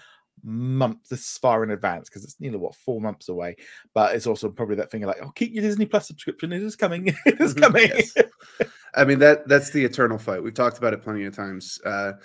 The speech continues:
Speaker 2: don't, don't give up your Disney Plus subscription. Look at all the other things we have going on. Um,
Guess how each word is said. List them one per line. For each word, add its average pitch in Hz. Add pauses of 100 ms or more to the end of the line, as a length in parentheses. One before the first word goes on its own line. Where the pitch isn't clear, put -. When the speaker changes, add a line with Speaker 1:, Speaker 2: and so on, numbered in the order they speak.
(340)
Speaker 2:
don't, 156 (280)
don't 143
give 139
up 127
your 127
Disney 123
Plus 123
subscription. 123
Look 139
at 139
all 131
the 127
other 127
things 123
we 117
have 113
going 110
on. 98
Um, 104